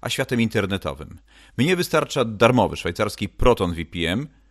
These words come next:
Jednak gdy potrzebujesz w sposób ciągły maskować swoją aktywność, to eksperci z portalu Niebezpiecznik zalecają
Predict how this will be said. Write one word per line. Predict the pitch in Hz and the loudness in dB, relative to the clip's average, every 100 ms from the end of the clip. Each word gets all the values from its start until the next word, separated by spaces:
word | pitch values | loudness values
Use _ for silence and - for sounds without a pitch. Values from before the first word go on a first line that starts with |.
| _ _ _ | _ _ _
Jednak | 117 107 90 | -2 -2 -2
gdy | 87 110 | -4 -6
potrzebujesz | 120 - 104 123 127 113 - | -4 -4 -2 0 2 2 0
w | |
sposób | - - 104 | -8 -10 -8
ciągły | - 147 156 117 | 2 2 4 2
maskować | 98 - 90 | 2 0 -2
swoją | - 104 92 | -2 -2 -2
aktywność, | 95 - 113 117 147 156 | -2 -2 -4 -2 -6 -4
to | - 123 120 _ | 0 0 -2 _
eksperci | - - - 135 - | -12 -6 2 2 0
z | 107 | -4
portalu | 117 120 113 | -2 2 2
Niebezpiecznik | 107 101 - 151 - 123 | 2 -2 0 -2 -2 -2
zalecają | 113 104 113 107 | 0 0 0 0